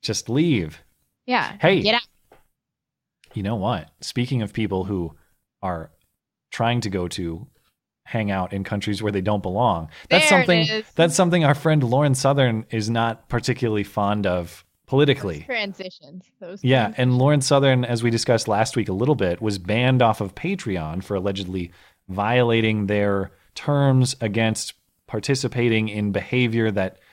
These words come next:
Speaker 1: is likely to lead to injury or loss of life, was the email that they had sent her. Lauren put together a video explaining her frustration with that. Patreon C E O Jack Conte put together a video explaining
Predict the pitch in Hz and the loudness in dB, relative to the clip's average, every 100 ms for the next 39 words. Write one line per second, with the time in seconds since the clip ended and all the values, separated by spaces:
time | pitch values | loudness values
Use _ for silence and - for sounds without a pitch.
0 | _ - 98 92 104 104 117 107 104 98 | _ -8 -6 -2 -4 -2 -4 -2 -2 -2
1 | 104 107 95 104 110 117 120 113 117 117 | 0 -2 -4 -6 -2 0 0 0 0 2
2 | 107 95 104 107 104 87 87 98 123 - | 2 2 -2 -2 -6 -6 -6 -4 -6 -8
3 | - _ - _ 117 104 117 120 120 120 | -20 _ -20 _ -8 -6 -2 0 2 2
4 | 117 110 110 101 117 110 113 104 90 82 | 0 0 -2 0 -2 -2 -2 -2 -2 -6
5 | 78 - - 80 80 87 110 107 101 - | -10 -16 -14 -10 -8 -4 0 2 0 -2
6 | 87 85 78 82 87 - 127 123 117 110 | -8 -8 -10 -10 -10 -4 -2 -2 -2 -4
7 | 113 110 - - - - _ _ _ _ | -2 -4 -4 -18 -20 -20 _ _ _ _
8 | _ _ _ - 139 131 - - 165 165 | _ _ _ -12 -10 -10 -12 -2 -2 0
9 | 196 156 135 - 175 151 120 170 151 80 | 0 0 0 -2 -2 0 2 4 4 0
10 | - 101 104 120 131 - - - 147 170 | -8 -8 -2 -2 -2 -6 -16 -4 -2 0
11 | - 76 - _ _ 143 135 135 139 123 | -2 -10 -16 _ _ -4 0 2 4 4
12 | 120 135 131 117 - - 139 147 117 104 | 4 4 4 2 -2 0 2 4 2 0